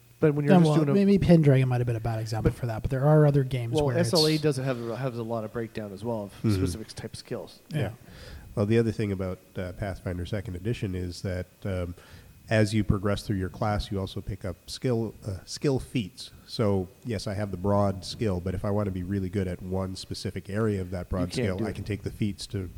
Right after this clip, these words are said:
Speaker 3: really excel
Speaker 2: Oh,
Speaker 3: at
Speaker 2: okay,
Speaker 3: that.
Speaker 2: I see.
Speaker 1: Yeah.
Speaker 2: Well, that's good. That, that at least gives you the option to specialize in a specific area inside the
Speaker 1: Yeah.
Speaker 2: generalization.
Speaker 3: That's
Speaker 1: It's like
Speaker 3: right.
Speaker 1: my guy's a really good
Speaker 2: Oh, big words. <laughs>
Speaker 1: Yeah, my guy's, my guy's a really good climber,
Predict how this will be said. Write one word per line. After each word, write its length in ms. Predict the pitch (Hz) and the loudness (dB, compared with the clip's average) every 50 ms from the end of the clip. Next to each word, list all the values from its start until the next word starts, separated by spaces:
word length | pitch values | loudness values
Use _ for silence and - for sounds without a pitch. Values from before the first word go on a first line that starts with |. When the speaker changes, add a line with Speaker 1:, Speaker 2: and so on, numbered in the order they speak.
| - - | -10 -6
Speaker 3:
really 480 | 120 101 95 92 90 92 92 92 87 - - - - | -2 -2 -2 -2 -2 -4 -6 -8 -8 -12 -12 -14 -12
excel 260 | - - - 110 160 | -10 -6 0 2 4
Speaker 2:
Oh, 60 | 147 139 | 4 4
Speaker 3:
at 40 | 143 | 2
Speaker 2:
okay, 140 | 139 - 127 | 0 -2 -4
Speaker 3:
that. 80 | 123 | -4
Speaker 2:
I 80 | 127 131 | -4 -4
see. 80 | 123 135 | -4 -6
Speaker 1:
Yeah. 80 | 117 - - - - - - - - - - - - - - - | -6 -8 -10 -16 -20 -18 -18 -18 -18 -18 -20 -20 -20 -20 -10 -4
Speaker 2:
Well, 80 | 175 175 | 0 0
that's 160 | - 170 - | 0 0 -2
good. 220 | - 147 120 127 127 | -4 -6 -6 -6 -8
That, 180 | 127 143 - 156 | -10 -10 -8 -8
that 80 | 147 143 | -8 -6
at 60 | 139 | -4
least 200 | 151 151 - - | -4 -6 -6 -6
gives 160 | - 139 123 | -6 -6 -6
you 60 | 131 131 | -6 -6
the 100 | 131 123 | -6 -6
option 320 | 117 120 - - - 135 | -6 -6 -6 -6 -6 -8
to 80 | 120 123 | -8 -10
specialize 580 | - - - 127 120 - - 127 120 120 117 113 | -10 -10 -8 -8 -8 -8 -8 -10 -10 -10 -10 -10
in 80 | 117 117 | -10 -10
a 40 | |
specific 460 | - - - - - 120 - 123 120 131 | -10 -12 -12 -12 -12 -12 -14 -14 -14 -14
area 320 | 120 123 120 120 120 123 - | -12 -10 -10 -10 -10 -10 -8
inside 480 | 135 120 110 - - 131 123 127 123 | -8 -8 -8 -8 -8 -6 -6 -6 -6
the 60 | 117 117 | -6 -6
Speaker 1:
Yeah. 60 | 117 | -6
Speaker 2:
generalization. 680 | 123 120 123 117 113 117 113 104 - 117 113 - - - | -6 -6 -6 -8 -8 -6 -4 -4 -4 -4 -6 -10 -10 -6
Speaker 3:
That's 160 | - 98 - | -6 -4 -2
Speaker 1:
It's 40 | - 156 | 2 2
like 80 | 147 | 2
Speaker 3:
right. 40 | 143 | 4
Speaker 1:
my 100 | 147 143 | 4 2
guy's 280 | 143 143 139 139 127 123 | 4 4 2 0 0 -2
a 40 | 120 | -4
really 220 | 123 135 135 131 123 | -2 -2 -2 0 2
good 100 | 135 143 | 2 2
Speaker 2:
Oh, 80 | 143 - | 2 2
big 140 | 165 170 139 | -2 -4 -6
words. 320 | 147 175 143 - - - - - - | -6 -8 -8 -6 -6 -4 0 2 4
<laughs> 120 | - - | 6 10
Speaker 1:
Yeah, 120 | - - - 196 - - | 12 12 10 10 8 8
my 120 | - 160 | 8 10
guy's, 300 | - - - 156 151 - - - 381 - - - | 10 12 10 10 8 6 0 -2 -4 -2 2 4
my 120 | 151 160 | 4 6
guy's 180 | 151 156 - 139 | 8 6 6 4
a 40 | |
really 180 | 131 135 135 123 | 2 -2 -2 0
good 160 | - - - | -2 -2 -2
climber, 360 | - - 143 131 120 104 98 | -2 -2 -2 -2 -2 -4 -8